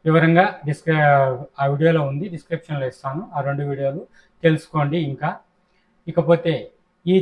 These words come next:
చేనేతలకు కానివ్వండి, పవర్ లూమ్స్ కానివ్వండి, ఈ ఉచిత విద్యుత్ పథకాన్ని చేనేతలకైతే రెండు వందల యూనిట్లు, అదే పవర్ లూమ్స్కి అయితే ఐదు వందల యూనిట్ల వరకు ఉచితంగా ఇస్తున్నారన్నమాట.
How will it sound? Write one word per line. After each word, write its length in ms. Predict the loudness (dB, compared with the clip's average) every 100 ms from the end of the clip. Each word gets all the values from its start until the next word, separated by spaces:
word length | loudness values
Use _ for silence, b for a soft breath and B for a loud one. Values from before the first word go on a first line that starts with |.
| 4
చేనేతలకు 560 | 4 4 4 4 2 0
కానివ్వండి, 460 | 0 0 -2 -4 -4 -2
పవర్ 220 | -2 -2
లూమ్స్ 240 | -10 -14 -6
కానివ్వండి, 500 | -4 -4 -6 -6 -10 -14 _ _ _ -4
ఈ 100 | -2 0
ఉచిత 240 | -2 -2 0 0
విద్యుత్ 300 | 0 -2 -6 0
పథకాన్ని 460 | 0 2 -2 -2 -8 _ _ 2
చేనేతలకైతే 720 | 4 4 2 -2 -2 -6 -4 -4
రెండు 160 | -2 -2
వందల 200 | -2 -4 -6
యూనిట్లు, 400 | -6 -10 -14 -18 -18 _ _ _ _ _
అదే 180 | 4 6 6
పవర్ 260 | 4 4 4
లూమ్స్కి 320 | 2 0 -4 -8
అయితే 240 | -6 -6 -8 -10 _ _ _ -2
ఐదు 200 | 2 6 6
వందల 180 | 4 4
యూనిట్ల 280 | 2 0 -2
వరకు 340 | -4 -6 -10 -12 -12 _ _ -10
ఉచితంగా 460 | -8 -2 2 4 4
ఇస్తున్నారన్నమాట. 720 | 0 -6 -6 -6 -8 -14 -18